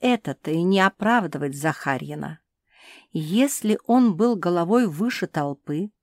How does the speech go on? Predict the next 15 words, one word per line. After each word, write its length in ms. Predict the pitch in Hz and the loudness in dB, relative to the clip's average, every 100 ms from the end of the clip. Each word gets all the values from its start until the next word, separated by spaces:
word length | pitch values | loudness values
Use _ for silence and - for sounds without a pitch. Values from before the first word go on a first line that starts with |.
| _ _ _ _ _ - | _ _ _ _ _ -6
то 160 | 160 | -4
должен 560 | 147 151 143 147 180 170 | -2 -2 -2 -2 -2 -2
был 160 | 185 214 | -2 -4
скорее 460 | - 185 208 220 | -4 -2 0 0
сожалеть 640 | 214 214 196 226 277 269 - | -2 -4 -2 0 0 0 -4
об 180 | - 151 | -8 -4
её 320 | 143 165 165 | 0 0 0
нравственной 640 | 170 185 170 - 165 175 190 | 2 2 0 -2 -4 -2 -2
тупости, 720 | - 208 - 135 - - - _ _ _ - - | -2 -4 -4 -14 -14 -20 -20 _ _ _ -20 -6
а 140 | - 165 | 0 2
не 120 | 156 | 2
увеличивать 760 | 175 214 269 202 - 190 190 190 | 2 2 2 0 0 0 0 -2
её 280 | 180 190 | -2 2
ещё 380 | 185 175 - 190 | 2 0 -4 -4
более 520 | 160 175 170 160 175 | -2 0 0 0 -4